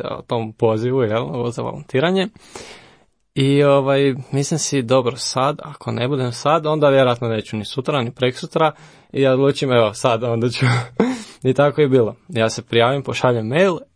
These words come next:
i nakon par dana ili dan odgovorila mi je, ja mislim, Katarina Tadić i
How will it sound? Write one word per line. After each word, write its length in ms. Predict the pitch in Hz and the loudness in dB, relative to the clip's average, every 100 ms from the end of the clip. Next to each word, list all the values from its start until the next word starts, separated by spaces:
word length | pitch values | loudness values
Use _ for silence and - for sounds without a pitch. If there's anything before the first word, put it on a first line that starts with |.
| _ | _
i 180 | 139 135 | 2 4
nakon 340 | 131 131 135 | 2 0 -4
par 240 | 123 120 | 0 0
dana 480 | 113 113 113 110 117 - | 2 0 0 -2 -6 -10
ili 320 | 147 110 110 175 | -6 -6 -6 -12
dan 500 | 160 139 113 120 120 - - _ | -8 -4 -2 -2 -6 -12 -20 _
odgovorila 680 | 117 110 113 110 107 107 - | -4 0 2 2 -2 -6 -10
mi 120 | - | -10
je, 400 | 143 123 - 123 160 - | -12 -14 -14 -14 -16 -14
ja 120 | 175 | -14
mislim, 220 | 143 - | -14 -14
Katarina 560 | 127 117 117 113 120 156 | -10 -6 -4 -4 -6 -10
Tadić 580 | - 123 143 170 - - - - | -2 -2 0 -4 -8 -12 -14 -6
i 440 | 127 120 120 117 | -2 0 0 -2